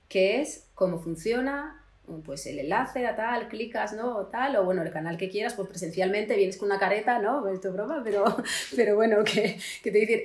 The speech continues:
el sistema que establezcamos, ¿vale? Un poco ver las funcionalidades, pero sobre todo el grueso de no solo esa formación, sino lo que sí que tiene que estar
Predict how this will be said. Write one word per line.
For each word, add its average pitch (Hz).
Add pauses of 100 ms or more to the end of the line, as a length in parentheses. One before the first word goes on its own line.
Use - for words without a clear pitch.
el 202
sistema 214
que 269
establezcamos, 233 (300)
¿vale? 214
Un 202
poco 214
ver 233
las 220
funcionalidades, 170
pero 170
sobre 185
todo 185
el 185
grueso 220 (680)
de 175
no 202
solo 233
esa 226
formación, 214
sino 202
lo 185
que 180
sí 208
que 247
tiene 214
que 214
estar 165